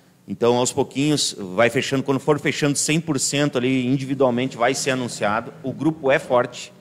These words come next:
vai ser um grupo competitivo, né? Bem a cara do Edinho, foi o que o Edinho pediu,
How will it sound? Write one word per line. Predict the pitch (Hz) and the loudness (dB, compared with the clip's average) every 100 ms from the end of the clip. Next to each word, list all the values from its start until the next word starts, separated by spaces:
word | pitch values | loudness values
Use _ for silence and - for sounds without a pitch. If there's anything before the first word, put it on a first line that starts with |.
| - - - | -20 -20 -10
vai | - 139 165 | 4 6 6
ser | - | 4
um | 160 | 4
grupo | 147 160 - | 6 4 4
competitivo, | - 165 175 165 151 - 135 135 - - - - - - - _ - | 2 2 4 0 0 -4 -2 -2 -6 -16 -18 -20 -20 -20 -20 _ -6
né? | 98 117 139 - - - | -2 -2 -4 -16 -20 -20
Bem | 104 160 196 185 | 0 2 4 0
a | |
cara | - 147 147 | 2 2 2
do | 135 131 | 2 2
Edinho, | 117 101 139 151 139 | 2 0 -2 -2 -6
foi | - 127 | -4 -4
o | |
que | 127 | -2
o | 131 | 0
Edinho | 120 110 143 | 0 2 0
pediu, | 139 123 98 131 147 | 0 -6 -2 -2 -2